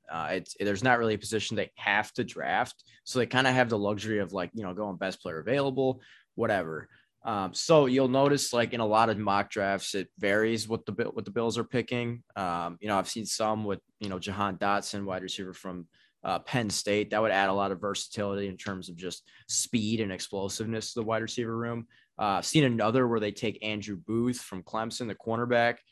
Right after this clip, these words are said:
um, which would also be cool on the backside of their defense. I think one of the problems with them this past year in their defense is that, like, when Tre'Davious White went down, they didn't really have, like,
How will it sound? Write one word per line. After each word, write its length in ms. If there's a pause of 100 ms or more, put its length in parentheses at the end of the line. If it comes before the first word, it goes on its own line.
(280)
um, 260
which 200
would 100
also 320
be 200
cool 200
on 80
the 80
backside 560
of 60
their 100
defense. 640 (180)
I 120
think 200
one 160
of 40
the 80
problems 500
with 100
them 160
this 140
past 460
year 160
in 80
their 80
defense 600
is 80
that, 320
like, 220
when 300
Tre'Davious 520
White 280
went 240
down, 480 (160)
they 80
didn't 140
really 200
have, 400
like, 320